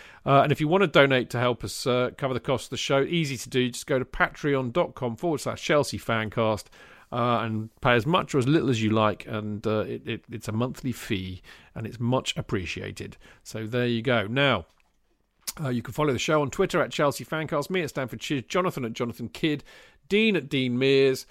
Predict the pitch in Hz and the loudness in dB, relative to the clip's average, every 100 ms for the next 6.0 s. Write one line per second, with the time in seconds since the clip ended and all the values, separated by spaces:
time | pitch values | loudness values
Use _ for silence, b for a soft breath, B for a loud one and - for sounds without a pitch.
0 | b b - 131 131 170 156 - 127 - | b b -10 -6 -2 0 0 -4 -6 -2
1 | 139 127 135 131 139 139 135 127 139 131 | -2 0 -2 -2 -2 0 0 0 -4 0
2 | 127 123 135 147 147 - 135 117 139 127 | 0 0 0 0 0 0 0 2 0 0
3 | 123 131 123 110 120 120 135 139 - 135 | -2 -6 -6 -6 -4 -4 -4 -4 -2 0
4 | 131 127 b b b 117 165 147 147 135 | 0 -4 b b b -4 4 6 6 4
5 | - - 156 156 151 143 - - 135 | 0 0 2 4 2 -4 -8 -8 -8